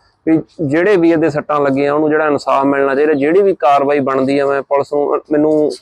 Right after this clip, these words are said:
ਉਹਨਾਂ ਤੇ ਉਮੀਦ ਵੀ ਆ ਕਿ ਬਣਦੀ ਕਾਰਵਾਈ ਕਰਨਗੇ।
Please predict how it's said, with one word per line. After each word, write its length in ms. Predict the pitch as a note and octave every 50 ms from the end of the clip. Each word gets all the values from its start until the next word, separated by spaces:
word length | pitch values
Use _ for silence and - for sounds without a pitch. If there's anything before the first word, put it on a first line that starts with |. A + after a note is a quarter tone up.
| _ _ _ _ _ _ - _ -
ਉਹਨਾਂ 200 | D#3 D#3+ E3+ E3
ਤੇ 100 | F3 E3+
ਉਮੀਦ 320 | D#3 C#3+ C#3+ D3+ D3+ D#3
ਵੀ 180 | D#3 E3+ F3 E3+
ਆ 80 | E3
ਕਿ 120 | D3+ E3+ E3
ਬਣਦੀ 360 | C#3 C#3+ C#3 C#3+ C#3 D3+ D3
ਕਾਰਵਾਈ 380 | D3 D3+ D3 D3 C#3+ D3+ D3
ਕਰਨਗੇ। 460 | C3+ C#3 C3+ C#3 D#3 E3+ E3+ D#3+ D#3